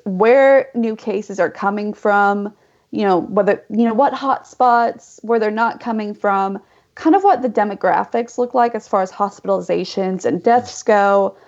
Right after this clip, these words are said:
um, you know, how old people were, their race and ethnicity, their age. I think that's all, you know, important stuff that doesn't, you know, it's not like a huge groundbreaking story, but I,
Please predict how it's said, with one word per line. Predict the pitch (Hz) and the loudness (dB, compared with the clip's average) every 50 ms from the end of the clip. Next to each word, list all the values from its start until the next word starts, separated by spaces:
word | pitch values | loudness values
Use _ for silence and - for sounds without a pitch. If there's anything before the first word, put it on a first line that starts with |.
| _ _ _ _ _ - | _ _ _ _ _ -4
um, | 202 202 202 | -4 -2 -2
you | 190 | -2
know, | 190 180 175 175 | 0 0 0 -2
how | 185 185 202 - | -2 -4 -4 0
old | - 240 247 247 240 | 2 2 2 2 0
people | - 254 233 - 240 226 220 | -4 -8 -2 0 0 2 2
were, | 226 220 220 220 220 214 214 214 208 220 - _ _ _ _ _ | 2 2 2 0 0 0 0 0 -2 -4 -8 _ _ _ _ _
their | - 214 | -2 0
race | 196 208 202 202 202 - | 2 2 0 0 -2 -4
and | 180 147 - | -6 -8 -6
ethnicity, | - 208 214 220 214 - - 202 196 190 180 185 185 180 175 175 - - - | -6 -4 -4 -4 -4 -2 -2 -2 -2 -2 -4 -4 -2 -2 -2 -2 -4 -4 0
their | 196 196 185 - - | 2 4 4 4 2
age. | 202 196 185 185 180 180 180 180 - | 2 0 2 2 0 -2 -2 0 0
I | - - 190 | 2 2 2
think | 185 - 226 | 0 0 0
that's | 240 254 247 - | 0 0 2 2
all, | - 190 202 180 185 175 - - _ | 2 4 4 4 4 2 0 -4 _
you | 220 214 | -2 -2
know, | 190 | -2
important | 185 185 - 302 294 - 269 - | -2 0 0 0 2 2 2 2
stuff | - 233 214 196 | 2 0 2 2
that | 214 185 | 0 0
doesn't, | 240 233 226 220 - - | 0 0 0 -2 -4 -4
you | 247 | -6
know, | 220 | -6
it's | 190 - | -4 -4
not | 226 - | -4 -4
like | 220 196 | -2 -4
a | 185 | -4
huge | 180 - - 254 262 254 262 254 208 - - - - - - _ _ _ | -6 -6 -4 -4 -2 0 0 0 -2 -4 -8 -16 -20 -20 -20 _ _ _
groundbreaking | 247 247 226 226 240 208 220 214 214 208 202 202 | 2 2 2 2 2 0 0 -2 -2 -6 -10 -12
story, | - - 226 233 302 277 240 | -8 -4 -2 -2 0 -2 -2
but | 202 180 | -2 -2
I, | 185 185 | -4 -4